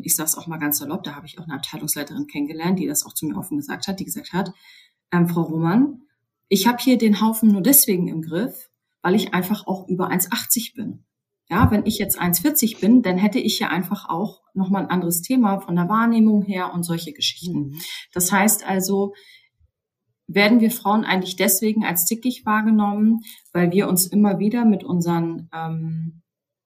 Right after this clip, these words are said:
Speaker 1: angeborenen Fähigkeiten, so sage ich es jetzt einfach mal, in einer Welt behaupten müssen, die gar nicht, ähm, in, in der wir eigentlich gar nicht geduldet werden. Also ist wirklich souverän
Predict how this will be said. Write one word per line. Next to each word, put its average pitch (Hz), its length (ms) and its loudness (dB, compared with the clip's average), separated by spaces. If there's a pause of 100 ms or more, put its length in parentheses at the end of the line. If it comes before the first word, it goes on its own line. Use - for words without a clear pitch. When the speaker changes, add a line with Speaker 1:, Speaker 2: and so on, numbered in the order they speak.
(300)
Speaker 1:
angeborenen 202 800 6
Fähigkeiten, 214 600 0
so 170 120 -2
sage 180 220 0
ich 220 100 -2
es 214 180 -4
jetzt - 220 -8
einfach 185 320 -6
mal, 175 400 0 (1400)
in 208 180 6
einer 190 300 2
Welt 196 260 2
behaupten 190 480 -2
müssen, 190 460 0
die 175 180 -4
gar 170 260 0
nicht, 185 540 -4
ähm, 165 480 -6
in, 170 160 -4
in 180 100 2
der 175 200 4
wir 175 100 2
eigentlich 170 300 -2
gar 165 160 -4
nicht 165 160 -6
geduldet 185 500 4
werden. 135 340 -10
Also 170 420 0 (1040)
ist 214 240 4
wirklich 214 640 2
souverän 185 920 0